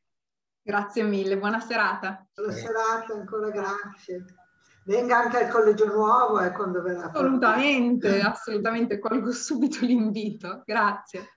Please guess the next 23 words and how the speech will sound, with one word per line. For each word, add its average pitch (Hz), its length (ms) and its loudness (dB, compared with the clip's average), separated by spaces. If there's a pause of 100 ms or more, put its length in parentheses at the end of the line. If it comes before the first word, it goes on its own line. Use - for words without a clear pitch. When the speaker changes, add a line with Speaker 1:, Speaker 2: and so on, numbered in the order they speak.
Speaker 2:
Lo 202 140 -8
aspettiamo 202 520 0 (120)
Speaker 1:
Arrivederci. 190 180 -6
Speaker 2:
anche 190 160 -6
qui, 185 340 2
arrivede-, 190 600 0
anche 214 280 0
se 220 140 2
noi 220 200 2
di 208 100 4
archeologico 196 800 2
non 185 180 -2
abbiamo 190 400 -2
niente, 185 540 -4
ma 160 220 -10
comunque. 165 640 -8 (720)
Speaker 1:
È 403 100 -2
lo 302 140 -2
stesso, 214 480 -4
non 254 100 2
si 277 200 -6
preoccupi. - 920 -4
<laughs> 254 480 -2